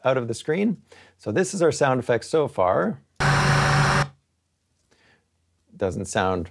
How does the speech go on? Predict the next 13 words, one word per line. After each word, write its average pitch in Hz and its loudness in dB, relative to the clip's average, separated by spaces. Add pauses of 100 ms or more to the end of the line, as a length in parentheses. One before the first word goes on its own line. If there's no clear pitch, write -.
very 98 0
convincing. 127 -2 (380)
And 120 2
maybe 151 0
I'll 151 2
make 127 0
it 113 -4
a 117 -2
little 190 -2
farther 160 2
on 143 -2
this 175 -4
side, 165 -2